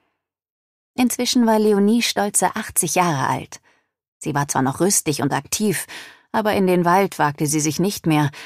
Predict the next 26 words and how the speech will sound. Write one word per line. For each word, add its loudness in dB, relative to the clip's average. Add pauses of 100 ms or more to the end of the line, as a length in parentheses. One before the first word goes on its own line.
(180)
und -4
hatte -4
daher 2
Marie 2
zur -2
Pilzsammlerin 0
der 0
Merciers 0
ernannt. -6 (1200)
Das 0
war 4
eine 2
Ehre, 2 (400)
und -2
Marie 2
wusste, -2
dass -2
sie -4
ihrer 0
pseudo-strengen 0
Großtante 0
nur 2
beste 0
Exemplare 0
bringen -2
durfte. -8